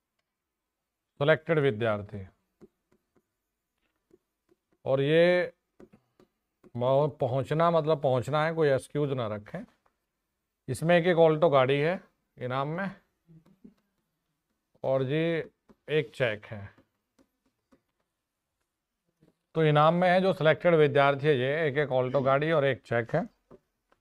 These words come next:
तो सभी लोग इसमें अवश्य पहुंचे और आना कन्फर्म इस पे करें।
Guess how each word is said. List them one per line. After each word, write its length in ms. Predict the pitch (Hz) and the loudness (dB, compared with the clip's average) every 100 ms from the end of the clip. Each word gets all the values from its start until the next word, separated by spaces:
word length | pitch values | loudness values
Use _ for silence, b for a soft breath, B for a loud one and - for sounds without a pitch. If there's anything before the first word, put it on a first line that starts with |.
| _ _ _ _ _ _ 127 | _ _ _ _ _ _ -14
तो 60 | |
सभी 260 | 113 131 143 | -6 -2 2
लोग 220 | 170 156 | 2 2
इसमें 280 | 143 147 151 | -2 -4 -4
अवश्य 460 | 127 123 127 - 151 | -4 -6 -4 -2 -2
पहुंचे 360 | 151 147 180 | 0 -2 0
और 100 | 170 | 2
आना 260 | 131 131 147 | 2 0 -2
कन्फर्म 400 | 151 135 156 156 | -2 -2 -2 -4
इस 120 | - | -4
पे 160 | 139 117 | -6 -4
करें। 240 | 120 | -6